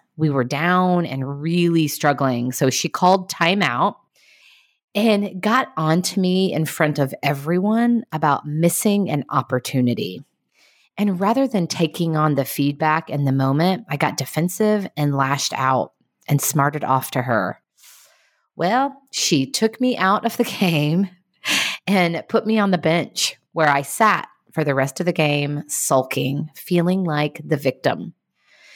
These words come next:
As I reflect on it now, I realize that my sulking and my lack of coachability are what kept me on the bench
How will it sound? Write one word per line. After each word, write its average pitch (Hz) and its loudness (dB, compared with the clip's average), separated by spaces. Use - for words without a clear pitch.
As 202 -4
I 233 6
reflect 254 0
on 269 2
it 156 -4
now, 143 2
I 135 0
realize 147 0
that 147 -2
my 135 0
sulking 214 0
and 165 2
my 143 2
lack 151 -2
of - -2
coachability 175 0
are 180 6
what 170 0
kept - 0
me 220 2
on 160 2
the 156 2
bench 143 0